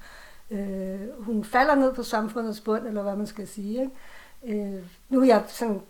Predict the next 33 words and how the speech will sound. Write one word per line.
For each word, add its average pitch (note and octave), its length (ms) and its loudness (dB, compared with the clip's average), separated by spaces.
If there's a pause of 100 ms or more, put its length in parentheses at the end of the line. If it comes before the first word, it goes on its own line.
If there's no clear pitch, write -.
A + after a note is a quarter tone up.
(100)
personligt B3 640 -2
ikke A#3+ 200 -6
spor G#3 240 -4
glad G3+ 280 -4
for G#3+ 140 -4
at A3 160 -6
skulle G3+ 220 -8
lave G3+ 200 0
sådan A#3+ 120 -6
nogle, F#3+ 120 -4
hvad F#3+ 100 -4
skal G#3+ 140 -12
man F3+ 100 -4
sige, F3 380 -6
øh, E3+ 80 -6 (1900)
øh, F#3+ 440 -4
realistiske G#3 880 2
tolkninger G#3 560 4
af, F#3 600 0 (400)
<laughs> C4+ 60 6 (500)
af, G3 220 -2 (140)
af, A#3 160 -2 (200)
af G3 480 -4 (100)
fantastiske G#3 800 -2 (480)
ting, G#3+ 240 -4
der A3+ 80 -6
sker, G#3+ 300 -4
eller G3+ 160 -6
sådan G3+ 120 -4
overnaturlige G#3 640 -2
ting. - 200 -8 (460)
Øh, F#3 320 -8 (100)
fordi G#3+ 280 -4